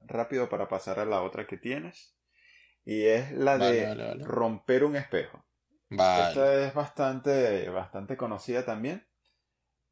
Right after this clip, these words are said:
Speaker 1: Y es que los antiguos romanos creían que los espejos contenían trozos de tu alma. Por eso, eh, esto va unido al mito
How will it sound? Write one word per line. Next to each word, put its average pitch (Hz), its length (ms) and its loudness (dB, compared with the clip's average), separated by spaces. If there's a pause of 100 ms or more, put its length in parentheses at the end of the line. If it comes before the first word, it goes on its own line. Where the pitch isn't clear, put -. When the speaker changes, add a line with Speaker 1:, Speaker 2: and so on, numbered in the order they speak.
(260)
Speaker 1:
Y 110 420 0
es 123 160 4
que - 240 -6
los 139 220 2
antiguos 143 420 -4
romanos 151 440 -4
creían 127 380 -2
que 143 80 -6
los 123 160 -4
espejos 127 400 -10 (400)
contenían 117 720 -8
trozos 135 600 -6
de - 140 -8
tu 92 220 -6
alma. - 360 -12 (420)
Por 135 240 2
eso, 143 440 -2 (1300)
eh, 104 420 0
esto 131 300 -4
va 147 280 2
unido 131 460 -2
al 123 180 0
mito 139 440 -6